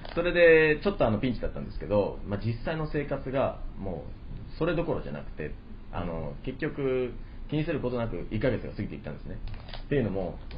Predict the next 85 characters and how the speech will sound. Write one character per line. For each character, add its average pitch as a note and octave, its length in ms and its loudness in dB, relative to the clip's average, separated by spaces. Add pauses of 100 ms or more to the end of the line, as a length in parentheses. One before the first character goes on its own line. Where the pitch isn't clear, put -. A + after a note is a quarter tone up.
(140)
あ G2+ 120 0
の、 G#2 160 4
ま G#2 100 2
あ、 - 20 -2
孤 C3+ 140 4
児 D3 100 2
院 C#3 180 2
で F#2 80 -2
ボ F#2+ 120 -4
ラ F#2 80 -2
ン F2 100 -6
テ D2+ 60 -8
ィ C#2+ 40 -6
ア - 40 -10
し - 80 -10
た F2 80 -6
ん D2+ 60 -6
で C2 80 -8
す - 60 -10
け D2 60 -10
ど、 D#2 120 -6 (1200)
あ G2 180 -2
の、 E2+ 520 -4
あ、 - 220 -6
孤 A2 80 -2
児 E3 100 2
院 F3 60 2
の A#2 60 2
前 F#2+ 120 0
に - 40 -6
ち - 40 -10
ょ - 120 -8
っ - 40 -8
と - 60 -10
ホ A2+ 80 -2
ス A2 40 -6
ト D3 80 2
フ C#3+ 60 4
ァ - 20 2
ミ - 20 2
リ A2 40 2
ー - 20 0
の - 80 -4
話 - 180 -6
し - 60 -8
て - 80 -2
い - 0 -
い - 40 -4
で - 0 -
す - 80 -4
か？ - 100 -6 (440)
ホ D#3 80 4
ス D#3+ 120 -2
ト A3+ 80 6
フ G#3+ 80 6
ァ G#3+ 40 2
ミ G3 100 2
リ C#3 80 2
ー - 20 2
の G2+ 80 -2 (320)
ホ F#3+ 100 8
ー - 40 6
ム G#3 80 6
ス - 80 -4
テ D3 320 4 (100)
イ、 G#2 60 -4
一 - 20 -2
ヶ G#2 100 0
月、 F#2 140 -2 (160)
ホ C3 80 -2
ー - 20 0
ム C#3+ 60 -2
ス C#3+ 40 -10
テ D3 60 0
イ - 40 0
だ - 40 -6
っ - 40 -10
た E2+ 80 -6
ん - 20 -8
で C#2 60 -10
す - 60 -14
け D2 60 -10
ど、 D2+ 200 -4 (840)
あ A2 200 4
の、 A2+ 280 4